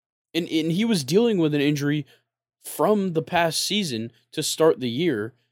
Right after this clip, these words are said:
and then has a different injury half, like, early in the season. So, I, I, like, I can't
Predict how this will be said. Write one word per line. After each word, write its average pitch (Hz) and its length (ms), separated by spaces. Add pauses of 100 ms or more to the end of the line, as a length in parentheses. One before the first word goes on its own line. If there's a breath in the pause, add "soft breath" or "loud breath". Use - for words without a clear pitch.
(600)
and 147 140
then 175 160
has 156 220
a 131 40
different 131 480
injury 120 440
half, 117 360
like, 123 160 (240)
early 131 360
in 113 100
the 104 80
season. 117 360 (1040)
So, 143 540 (160)
I, 135 180
I, 139 100
like, 135 260
I 131 80
can't 175 360